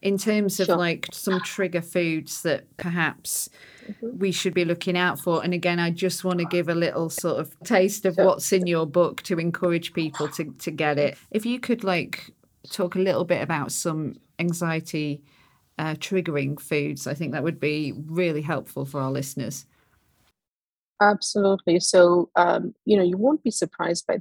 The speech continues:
Speaker 2: this, but, you know, a lot of added and refined sugars are in many foods, but also savory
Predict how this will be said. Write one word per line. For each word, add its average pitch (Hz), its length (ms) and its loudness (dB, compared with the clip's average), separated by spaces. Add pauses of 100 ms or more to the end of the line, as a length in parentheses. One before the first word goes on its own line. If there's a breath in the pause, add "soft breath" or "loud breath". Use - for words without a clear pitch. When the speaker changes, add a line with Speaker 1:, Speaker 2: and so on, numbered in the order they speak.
Speaker 2:
this, - 220 -4
but, - 180 -2
you 185 80 0
know, 160 180 4
a 143 80 0
lot 170 180 4
of 180 120 -2 (160)
added 170 260 2
and 156 100 -4
refined 160 400 -4
sugars 180 480 -2 (100)
are - 260 2
in 170 280 -4
many 214 220 4
foods, 156 460 -2
but - 100 -4
also - 680 0
savory - 420 2